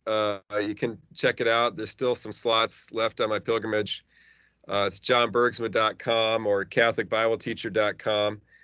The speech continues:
Uh, you can get the information if you'd like to come with me. It's kind of fun, nine days. I just teach scripture,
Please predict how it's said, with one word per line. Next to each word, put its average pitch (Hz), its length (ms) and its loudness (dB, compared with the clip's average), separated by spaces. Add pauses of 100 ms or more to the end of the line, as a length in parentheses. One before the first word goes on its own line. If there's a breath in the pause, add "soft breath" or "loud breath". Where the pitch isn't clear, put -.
(360 soft breath)
Uh, 101 300 0 (220)
you 92 80 -2
can 98 360 -4 (160)
get 104 180 -2
the 107 120 -2
information 107 540 -2
if 104 80 -4
you'd 104 80 -4
like 107 140 2
to - 60 -18
come 113 180 2
with 110 180 -2
me. 107 200 0 (320 soft breath)
It's - 100 -14
kind 139 200 4
of 147 60 6
fun, 135 420 4
nine 127 260 2
days. 127 520 2
I 117 80 -2
just 110 220 -6
teach 131 240 -4
scripture, 123 640 -2